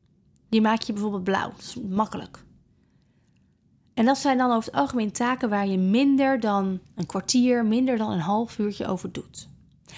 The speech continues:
Dus even een mailtje sturen naar die leverancier voor die klant. Eventjes die klant beantwoorden op WhatsApp.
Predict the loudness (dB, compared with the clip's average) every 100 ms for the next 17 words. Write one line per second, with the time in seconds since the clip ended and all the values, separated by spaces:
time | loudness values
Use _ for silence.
0 | -18 -8 2 2 2 0 4 4 4 2
1 | 2 0 -6 -2 -2 0 -2 -2 -2 -2
2 | -4 -4 2 2 2 -2 -2 -2 -2 -2
3 | -6 -12 -16 -20 -20 -8 -2 -2 -2 -6
4 | -6 -2 0 0 -2 -2 -2 -2 -2 -4
5 | -6 -6 0 0 -2